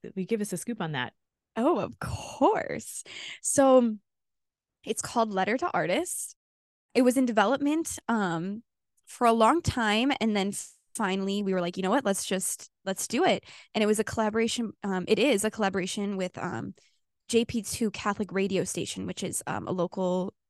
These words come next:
Speaker 2: Catholic program here in San Diego. Um, and they filter all of their content through, um, or they were, they were filtering all E W T N content.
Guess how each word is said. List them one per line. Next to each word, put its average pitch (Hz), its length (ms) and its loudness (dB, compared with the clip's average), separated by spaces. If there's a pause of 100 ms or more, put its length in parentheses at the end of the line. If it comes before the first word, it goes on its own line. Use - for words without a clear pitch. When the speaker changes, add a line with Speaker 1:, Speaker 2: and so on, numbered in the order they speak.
Speaker 2:
Catholic 190 320 -8
program 180 440 -4
here 175 360 -6
in 175 200 -6
San 175 280 -4
Diego. 202 480 0 (360)
Um, 208 200 2
and 208 160 2
they 202 100 4
filter 254 400 -2
all 190 160 0
of 196 120 -2
their 202 100 0
content 185 480 -6
through, 180 480 -2 (420)
um, 175 380 -6 (320)
or 247 140 6
they 220 180 6
were, 214 420 4
they 202 140 0
were 180 400 -2
filtering 190 480 -4
all 180 400 -2
E 214 100 0
W 190 220 -2
T 190 240 -4
N 170 180 -4
content. - 560 -10